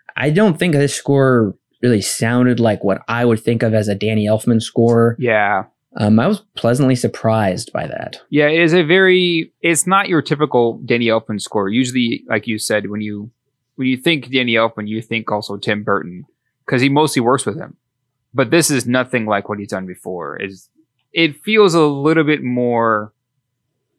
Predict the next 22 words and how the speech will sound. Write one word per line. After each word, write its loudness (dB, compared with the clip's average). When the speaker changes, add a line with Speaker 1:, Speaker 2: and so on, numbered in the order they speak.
Speaker 2:
uh, 2
I -2
guess 0
cliche 0
would 4
be 0
the 4
word 2
I 4
would 0
use, -6
um, 0
compared 0
to -2
some -4
of -6
the -4
other -4
scores -8
that -12
he's -14
done. -4